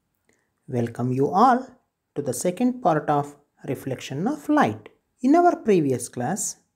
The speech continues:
we discussed about nature of light and the reflection of light, properties of light also. Today, we will recall about the reflection of light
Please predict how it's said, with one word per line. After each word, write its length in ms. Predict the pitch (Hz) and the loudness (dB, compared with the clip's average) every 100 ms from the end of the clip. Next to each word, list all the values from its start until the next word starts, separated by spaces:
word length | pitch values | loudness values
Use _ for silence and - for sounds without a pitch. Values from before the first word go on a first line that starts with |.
| _ _ _ | _ _ _
we 380 | 196 202 175 - _ _ _ _ _ 170 | 0 0 -2 -14 _ _ _ _ _ 2
discussed 640 | 226 233 - 311 - - - | 2 2 0 0 0 -6 -2
about 540 | 147 143 123 190 - - _ _ - | -2 0 0 -2 -4 -16 _ _ -6
nature 400 | 131 131 - 151 | -2 -2 0 0
of 180 | 156 175 | 0 -2
light 360 | 202 240 262 - _ _ _ _ | 0 0 -2 -14 _ _ _ _
and 180 | 143 123 | -10 -6
the 80 | 220 | 0
reflection 600 | 320 330 - - 175 151 | 0 0 -2 -2 -2 -2
of 160 | 143 | -2
light, 380 | 143 135 139 143 - _ _ _ _ - | -2 -2 -2 -4 -14 _ _ _ _ -2
properties 580 | 117 107 123 120 147 | -2 0 -6 -6 -6
of 180 | 311 311 | -6 -2
light 220 | 330 320 | 0 0
also. 420 | 269 127 - - - _ _ _ _ _ _ _ _ _ _ | 0 -4 -6 -12 -18 _ _ _ _ _ _ _ _ _ _
Today, 540 | 262 285 392 156 - _ _ _ _ _ | 2 2 2 0 -6 _ _ _ _ _
we 200 | 202 226 | 0 2
will 220 | 233 320 339 | 6 4 4
recall 760 | 214 254 277 320 320 330 330 - | 2 0 0 -2 -2 -2 -6 -2
about 480 | 175 - 127 156 - - _ _ _ | 0 2 2 0 -4 -20 _ _ _
the 140 | 143 139 | -2 0
reflection 720 | 170 214 - 294 294 - 285 294 | 0 0 0 0 0 -2 0 2
of 220 | 285 - | 0 2
light 400 | 202 123 143 | 2 4 0